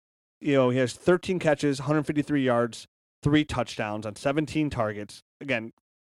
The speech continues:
currently number, tight end number two, number eighteen overall with forty-five fantasy points. And he is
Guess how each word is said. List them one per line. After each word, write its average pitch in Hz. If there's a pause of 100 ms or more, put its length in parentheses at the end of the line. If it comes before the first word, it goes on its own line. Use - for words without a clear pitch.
(140)
currently 196
number, 160
tight 165
end 175
number 160
two, 123
number 123
eighteen 220
overall 160 (600)
with 139
forty-five 143
fantasy 127
points. 101 (400)
And 131
he 185
is 165